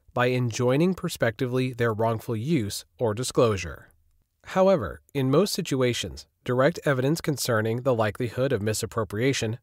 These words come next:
does not exist. In such cases, a trade secret owner can present circumstantial evidence to demonstrate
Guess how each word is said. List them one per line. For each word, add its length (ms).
does 180
not 180
exist. 580
In 160
such 280
cases, 540
a 100
trade 320
secret 320
owner 400
can 220
present 480
circumstantial 720
evidence 420
to 100
demonstrate 640